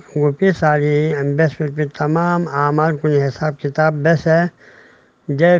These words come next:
فرشتوں کی نا-، نام عمل پو کلوز بیس ہے۔ انچا لین مت پو نایا نام عملی انچا دفتر پو، انچا رجسٹر پو آه، فرشتوں کی حوالہ بیت پیت پیشہ پر زمین جو سبقہ دے۔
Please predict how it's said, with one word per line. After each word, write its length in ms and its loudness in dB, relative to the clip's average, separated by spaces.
فرشتوں 500 0
کی 140 2
نا-، 220 2
نام 340 0
عمل 440 2
پو 200 -2
کلوز 460 0
بیس 280 0
ہے۔ 260 0
انچا 520 -2
لین 520 0
مت 200 0
پو 180 2
نایا 580 2
نام 360 2
عملی 760 2
انچا 420 0
دفتر 420 0
پو، 460 0
انچا 500 -2
رجسٹر 640 -2
پو 220 0
آه، 500 -2
فرشتوں 460 0
کی 220 0
حوالہ 520 2
بیت 280 0
پیت 260 -2
پیشہ 360 -2
پر 240 -2
زمین 340 0
جو 120 -2
سبقہ 500 -2
دے۔ 160 -2